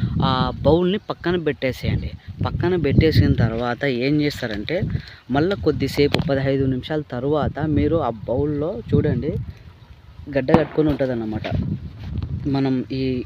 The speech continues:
ఈ ఆకు పిండింటాం కదా, ఆ రసం, ఆ రసం అనేది మొత్తము గడ్డ కట్టుకొని ఉంటది. గడ్డ కట్టుకొని గ్రీన్ కలర్‌లో ఈ ఆకు ఎట్టయితే ఉంటుందో, ఈ ఆకు ఎట్టయితే ఉంటుందో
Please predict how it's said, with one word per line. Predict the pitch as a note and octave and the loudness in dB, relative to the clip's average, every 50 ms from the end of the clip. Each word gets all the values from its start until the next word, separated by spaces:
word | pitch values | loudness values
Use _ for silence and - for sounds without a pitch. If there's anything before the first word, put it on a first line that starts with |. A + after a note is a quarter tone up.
| - | -4
ఈ | C#3 C#3 C#3 C#3 | -2 -2 0 2
ఆకు | C3+ C3 C3+ C#3+ - - D#3 E3+ F#3+ G3+ - - - - - - - - - - - - - - - - | 2 0 0 -2 -2 -2 -2 0 0 -2 -4 -6 -8 -10 -10 -12 -14 -16 -16 -16 -16 -16 -16 -10 -2 0
పిండింటాం | D3 D3 D#3 D#3+ D#3 D3 C#3+ B2+ | 2 4 4 4 2 2 0 -2
కదా, | A#2 A#2 A#2 A#2 - - - - - - - - - - - - - - - - - | -2 -4 -6 -6 -8 -12 -18 -20 -20 -20 -20 -20 -20 -20 -20 -20 -20 -20 -16 -10 -6
ఆ | B2 | -4
రసం, | B2+ B2 A#2+ - C3+ B2+ A#2 A2 A2 - - - - - - A#2+ | -4 -4 -4 -6 -6 -6 -6 -8 -10 -14 -18 -20 -20 -16 -10 -8
ఆ | |
రసం | B2 B2 B2 - - D3 D3 C#3 | -6 -6 -4 -4 -2 -2 0 0
అనేది | C3+ C#3 C#3 D3 | -2 -2 -2 0
మొత్తము | C#3+ B2+ B2 - - C#3+ C3 B2 C3+ E3+ F#3 E3 C3 B2 | -2 -2 -4 -6 -6 -4 -4 -2 -2 -2 -2 -2 -4 -4
గడ్డ | B2+ C#3 | -2 -2
కట్టుకొని | C#3 C3+ B2+ A#2 - - C3 C#3+ | -2 -2 -4 -6 -6 -6 -6 -4
ఉంటది. | C#3+ B2+ A#2+ A#2 - - - - - - - - - - - - - - - - - - - - - - - - - - - - - - - - - - C3+ | -4 -4 -4 -2 -2 0 0 0 -2 -4 -8 -10 -16 -20 -20 -20 -20 -20 -20 -20 -20 -20 -16 -14 -10 -8 -4 -4 -4 -4 -6 -12 -14 -20 -20 -14 -8 -4 -4
గడ్డ | C3 B2+ D3 C#3+ | -4 -2 -2 -4
కట్టుకొని | D3 C#3 - - C#3+ C#3+ C#3+ - - C#3 A#2+ C#3 | -4 -6 -6 -6 -4 -4 -4 -4 -6 -6 -4 -2
గ్రీన్ | C3+ C3+ C3 C3+ C3+ C3+ D3 E3 D#3 | -2 -2 -2 -2 -2 -2 -2 -2 0
కలర్‌లో | - D3+ C3+ C#3 C#3 C3 B2+ A#2 - - - - C3+ | -2 -4 -4 -4 -4 -4 -6 -8 -10 -10 -12 -8 -6
ఈ | C3+ C3 | -4 -2
ఆకు | B2 A#2 C3 C#3+ - D3+ C3+ | -2 -2 -4 -6 -6 -6 -8
ఎట్టయితే | - _ - C3+ C3 B2 - C#3 | -8 _ -8 -8 -6 -4 -4 -4
ఉంటుందో, | C3+ B2+ A2+ A#2 A2 G#2+ A#2+ C#3 F3 G3+ - _ - _ _ _ _ _ - - - - - - - - | -2 -2 -4 -6 -8 -8 -8 -10 -10 -14 -16 _ -20 _ _ _ _ _ -20 -16 -12 -12 -12 -10 -6 -4
ఈ | C3+ | -2
ఆకు | C3 C3 D3 C#3+ D3+ | -2 -2 -2 -2 -2
ఎట్టయితే | C#3+ B2 - - - C#3 C3+ C#3 B2 - D3 | -4 -4 -4 -4 -4 -2 -2 -2 -4 -4 -4
ఉంటుందో | C#3+ C3+ C3 A#2 A#2 A2+ B2 D3 F#3 G#3+ B3 | -4 -4 -4 -4 -6 -6 -4 -4 -4 -4 -6